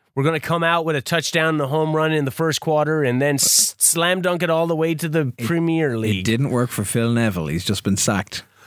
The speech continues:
Speaker 1: Did he get sacked?
Speaker 2: In real
Speaker 1: Did you
Speaker 2: life.
Speaker 1: hear his press
Speaker 2: He,
Speaker 1: conference?
Speaker 2: he's just been sacked.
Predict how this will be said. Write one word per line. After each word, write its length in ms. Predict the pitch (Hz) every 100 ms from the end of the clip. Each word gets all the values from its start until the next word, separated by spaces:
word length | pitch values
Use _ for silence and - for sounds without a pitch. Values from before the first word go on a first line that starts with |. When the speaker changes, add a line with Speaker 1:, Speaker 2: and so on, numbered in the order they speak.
| _
Speaker 1:
Did 80 | 302
he 80 | 320
get 160 | 339 -
sacked? 280 | 349 302
Speaker 2:
In 160 | 131 123
real 140 | 247
Speaker 1:
Did 80 | 240
you 60 | 254
Speaker 2:
life. 80 | 247
Speaker 1:
hear 100 | 294
his 100 | -
press 220 | 285 285
Speaker 2:
He, 60 |
Speaker 1:
conference? 340 | 269 226 - 123
Speaker 2:
he's 140 | 113
just 180 | 127 113
been 140 | 120
sacked. 400 | 104 104 101 -